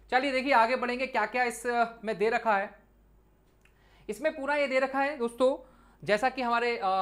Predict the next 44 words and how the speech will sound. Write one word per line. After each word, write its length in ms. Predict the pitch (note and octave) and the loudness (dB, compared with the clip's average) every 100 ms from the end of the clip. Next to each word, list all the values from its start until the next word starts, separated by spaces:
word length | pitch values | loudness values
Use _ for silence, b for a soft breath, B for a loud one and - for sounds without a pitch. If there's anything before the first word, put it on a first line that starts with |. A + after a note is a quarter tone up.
| F#3 G3+ | -2 -4
मुख्यमंत्री 420 | A3 A#3+ A3 A3+ | -4 -4 -6 -8
जी 80 | A3+ | -6
ने 80 | |
अनाउंस 300 | G#3+ G#3 A3 | -4 -4 -6
किया 160 | - A3 | -6 -4
था 120 | A3+ | -4
कि 140 | A3+ A3 A3+ | -8 -4 -2
अब 180 | B3+ | 0
कांस्टेबल 640 | C4 - G3+ A3 B3 A3+ A#3 | -2 -6 -6 -6 -4 -4 -4
के 120 | A3+ | -6
अंदर 220 | G#3 G#3+ | -6 -6
जो 160 | F#3+ A3 | -4 -6
एग्जाम 340 | F#3 E3 G#3 | -6 -4 -6
होगी, 260 | G#3 F#3+ G#3+ | -6 -10 -12
उसमें 320 | A3 F#3+ A3+ | -12 -12 -12
फिजिकल, 560 | G#3+ G#3+ G#3+ C#4 C4+ G3 | -8 -6 -4 0 0 0
शारीरिक 600 | - G3+ G#3+ C4 C#4+ - G#3+ | -4 -4 -2 -4 -6 -12 -4
मापदंड 440 | G#3 G3+ A3 G#3 | -4 -2 -6 -6
के 120 | A3 | -6
भी 160 | G#3+ A3 | -6 -8
नंबर 300 | G3 F#3+ F#3+ | -10 -10 -8
जुड़ेंगे, 300 | G3 G#3 G#3+ | -8 -8 -8
यानी 220 | G#3 G3 | -10 -10
कि 100 | G3+ | -12
पीटी 280 | G3+ F#3+ G3+ | -12 -14 -10
के 100 | G#3 | -12
नंबर 260 | F#3+ F#3+ | -10 -10
जुड़ेंगे, 500 | F3 F#3 G#3 G3 A3+ B B B | -8 -8 -6 -6 -8 B B B
यानी 200 | F3+ A#3 | -6 -4
कि 100 | C4 | -4
जो 220 | A3 A3+ | -6 -4
भी 120 | B3+ D4+ | -4 -2
पेपर 300 | C4+ C#4 A#3 | -2 0 0
होगा, 480 | A#3 A3+ A#3+ - G3 | 0 0 -4 -8 -18
पचास 420 | - B3+ C4 - | -6 -2 -2 -2
परसेंट 360 | A3+ A#3+ A3+ G3+ | -8 -6 -6 -6
वेटेज 280 | G3+ A3+ | -4 -2
आपका 260 | G#3+ G3 A3 | -2 -4 -8
फिजिकल 420 | - E3 G3 G#3+ | -8 -10 -6 -8
का 120 | G#3 | -4
होगा 460 | G#3 F#3+ F#3+ G3+ B B | -4 -4 -4 -4 B B
और 160 | F3 E3+ | -12 -12
पचास 420 | F3+ A#3 B3 C4 - | -12 -2 0 0 -2
परसेंट 520 | A3+ A3+ A3 A3+ - | -6 -4 -4 -6 -10